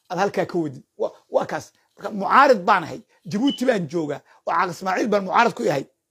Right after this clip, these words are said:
Waa de la foutaise. De la foutaise yaan u naqaanaa reer Djibouti-yow. Mucaarid baan ahay, oo bannaankaan joogaa.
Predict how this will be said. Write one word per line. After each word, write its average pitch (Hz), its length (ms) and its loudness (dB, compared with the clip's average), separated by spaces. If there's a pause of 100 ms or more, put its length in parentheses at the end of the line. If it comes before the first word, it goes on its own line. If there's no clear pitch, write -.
(240)
Waa 202 140 -2
de 160 100 -2
la 170 100 2
foutaise. - 760 -2 (1400)
De 160 180 2
la 214 340 4
foutaise 208 960 0 (200)
yaan 185 260 -2
u 240 80 -10
naqaanaa 160 500 -8 (340)
reer 185 160 2
Djibouti-yow. 147 480 -6 (2000)
Mucaarid 220 480 4
baan 220 160 -10
ahay, 131 180 -18 (520)
oo 185 100 -2
bannaankaan 226 600 2
joogaa. 165 340 -6